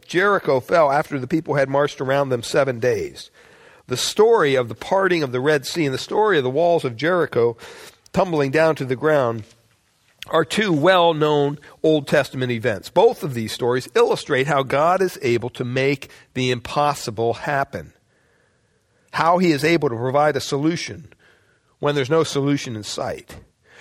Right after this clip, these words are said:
You may be trapped between a mighty sea and an approaching army, with no possible way of escape. And at the right moment, God provides a way out. There may be impenetrable walls standing between you and the life of your dreams,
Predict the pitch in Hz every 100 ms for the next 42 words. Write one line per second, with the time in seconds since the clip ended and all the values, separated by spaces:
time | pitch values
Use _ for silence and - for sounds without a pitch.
0 | - 170 196 170 139 - 175 143 135 151
1 | 139 127 156 156 131 - 175 127 98 -
2 | - - - 139 135 120 160 151 - 127
3 | 123 113 90 - - _ _ - 147 185
4 | 208 185 180 165 151 143 147 131 - -
5 | - 104 - - _ _ - - 143 143
6 | 139 170 196 180 165 139 135 - - -
7 | - 139 175 160 147 143 143 139 131 131
8 | 135 135 156 - - - _ _ _ _
9 | - 170 208 202 170 170 180 185 - 220
10 | 220 156 147 143 147 135 - - 147 180
11 | 196 147 120 - 190 185 160 127 120 120
12 | 170 143 147 185 135 92 - _ _ _
13 | _ _ - 139 131 147 156 139 123 131
14 | 127 120 90 - - -